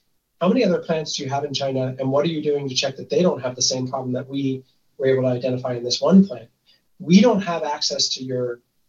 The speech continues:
supply chain. So we had to do this over four years and all sorts of crazy tactics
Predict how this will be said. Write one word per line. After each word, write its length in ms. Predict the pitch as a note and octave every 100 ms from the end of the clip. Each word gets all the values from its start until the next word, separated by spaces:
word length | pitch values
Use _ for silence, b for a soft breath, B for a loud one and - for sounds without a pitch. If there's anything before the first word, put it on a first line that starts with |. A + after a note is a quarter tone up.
| _
supply 460 | - - E3 A3+
chain. 380 | G#3 C3 A2+ - _ _ -
So 140 | D3+
we 140 | D#3
had 160 | F3+ A3
to 80 | F3+
do 120 | E3
this 300 | D#3 D3 -
over 180 | D3 C#3
four 260 | C#3+ D#3 D3+
years 300 | D3+ D3+ B2+
and 100 | -
all 220 | F#3 F#3
sorts 240 | F#3 E3+
of 80 | -
crazy 400 | - F3 F3+ D#3
tactics 600 | D3+ F#3 F#3+ G3 C3+ -